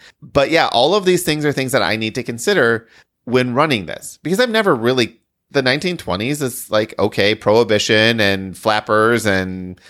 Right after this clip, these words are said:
you know, it was basically a, it was, it was a very, pro-, uh, I don't, I don't think progressive is the right term, but it was very, um, uh, people, economically, things were great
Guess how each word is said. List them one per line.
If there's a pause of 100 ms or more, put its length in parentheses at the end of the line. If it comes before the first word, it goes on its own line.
(220)
you
know,
it
was
basically
a, (380)
it
was, (500)
it
was
a
very,
pro-, (280)
uh, (100)
I
don't,
I
don't
think
progressive
is
the
right
term,
but
it
was
very,
um, (420)
uh, (420)
people, (140)
economically,
things
were
great